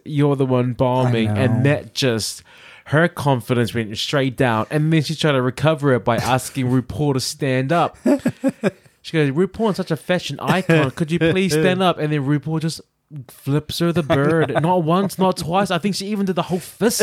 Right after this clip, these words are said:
Speaker 2: <laughs> She
Speaker 1: I
Speaker 2: did,
Speaker 1: was, I,
Speaker 2: I think.
Speaker 1: how do you recover?
Speaker 2: There is no recovery.
Speaker 1: How do you recover from that?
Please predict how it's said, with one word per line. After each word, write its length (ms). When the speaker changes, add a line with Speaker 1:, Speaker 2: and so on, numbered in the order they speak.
Speaker 2:
<laughs> 60
She 180
Speaker 1:
I 160
Speaker 2:
did, 140
Speaker 1:
was, 140
I, 80
Speaker 2:
I 200
think. 180
Speaker 1:
how 440
do 160
you 600
recover? 920
Speaker 2:
There 60
is 200
no 160
recovery. 720
Speaker 1:
How 460
do 120
you 180
recover 500
from 300
that? 300